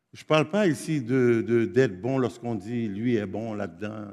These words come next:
Et puis, euh, c'est pas du tout cela, là, c'est, on peut même être bon dans quelque chose et ne pas être fidèle. Quelqu'un pourrait dire, moi je suis bon dans la musique, mais ne comptez pas sur moi.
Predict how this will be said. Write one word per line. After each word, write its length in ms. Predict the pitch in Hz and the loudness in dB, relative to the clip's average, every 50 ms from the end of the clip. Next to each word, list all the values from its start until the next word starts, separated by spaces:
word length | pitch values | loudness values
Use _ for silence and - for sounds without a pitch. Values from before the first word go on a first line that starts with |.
| 101 101 104 | -16 -18 -20
Et 60 | 101 _ _ | -20 _ _
puis, 380 | _ 123 107 98 95 101 107 113 113 - - - - _ _ _ _ _ _ _ _ _ _ _ _ _ _ _ _ - - - | _ -20 -18 -16 -16 -16 -16 -18 -20 -20 -20 -20 -20 _ _ _ _ _ _ _ _ _ _ _ _ _ _ _ _ -20 -16 -14
euh, 160 | 101 104 107 | -12 -12 -12
c'est 160 | - - 117 | -12 -14 -10
pas 160 | - - 127 | -6 -6 -6
du 160 | 107 101 113 | -6 -8 -10
tout 160 | - - 127 110 | -12 -12 -12 -12
cela, 300 | - - 127 123 117 110 | -8 -6 -6 -6 -6 -6
là, 160 | - - - - _ | -8 -10 -12 -16 _
c'est, 180 | - - - - - - 98 - 110 _ _ _ _ _ _ _ _ _ _ _ _ _ _ _ _ _ | -20 -20 -18 -18 -20 -20 -20 -20 _ _ _ _ _ _ _ _ _ _ _ _ _ _ _ _ _ _
on 80 | - 156 | -2 4
peut 140 | - 180 170 | 6 6 6
même 240 | 165 185 214 208 - - | 8 6 4 4 2 0
être 200 | 151 127 110 104 | 0 0 0 0
bon 200 | 139 165 175 165 | 0 0 2 2
dans 140 | 147 123 | 0 0
quelque 320 | 110 139 127 120 123 127 113 | 2 0 0 0 0 -2 -4
chose 360 | - - 156 175 185 143 135 110 | -2 -2 -2 -2 -2 -4 -6 -8
et 80 | - 123 | -6 -6
ne 100 | 120 117 | -6 -4
pas 180 | 113 - 147 | -4 -2 -2
être 120 | 143 110 - | -2 -4 -6
fidèle. 400 | - 113 101 117 151 156 117 107 - _ _ _ _ _ _ _ _ _ _ _ _ _ _ _ _ _ _ _ _ _ _ _ _ _ _ _ _ _ _ _ - | -10 -10 -6 -6 -6 -6 -8 -14 -20 _ _ _ _ _ _ _ _ _ _ _ _ _ _ _ _ _ _ _ _ _ _ _ _ _ _ _ _ _ _ _ 2
Quelqu'un 380 | 156 139 139 143 - 165 156 | 4 4 4 4 2 2 2
pourrait 300 | 113 - 135 135 135 120 | 2 2 2 4 4 4
dire, 200 | 95 120 151 151 | 2 0 -2 -2
moi 200 | 123 113 117 123 | 0 -2 -4 -4
je 80 | 117 - | -6 -6
suis 140 | - 127 120 | -6 -6 -2
bon 200 | 113 131 160 151 | 0 0 2 2
dans 80 | 127 | 2
la 160 | 120 120 117 | 2 0 0
musique, 320 | 113 113 104 90 151 180 175 - - - - - | -2 -2 -4 -2 -2 -4 -4 -6 -12 -20 -10 -4
mais 160 | 123 113 107 | -2 -2 0
ne 100 | 110 113 | 0 -2
comptez 300 | 107 - 117 117 - 120 | -2 -4 -6 -6 -4 -4
pas 160 | 107 - 117 | -4 -4 -6
sur 200 | 110 - 123 123 | -6 -6 -8 -8
moi. 200 | 143 165 175 170 | -8 -8 -10 -12